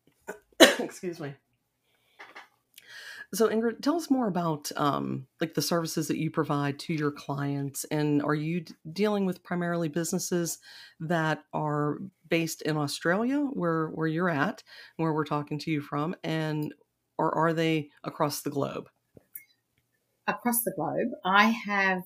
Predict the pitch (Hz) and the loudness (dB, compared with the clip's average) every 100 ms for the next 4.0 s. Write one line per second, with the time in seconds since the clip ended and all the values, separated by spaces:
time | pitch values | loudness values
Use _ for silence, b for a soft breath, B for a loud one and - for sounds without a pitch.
0 | - - 165 165 165 - 208 302 - 226 | -8 -6 0 0 -2 -6 0 2 2 2
1 | 226 262 277 220 160 - - 185 190 180 | 6 6 6 4 0 -2 -4 -2 0 0
2 | 175 - 165 - 170 220 233 - - 180 | 0 -2 -6 -6 -8 -10 -12 -14 -8 -2
3 | - - 226 226 226 226 226 220 131 | 0 2 6 8 8 6 4 0 -4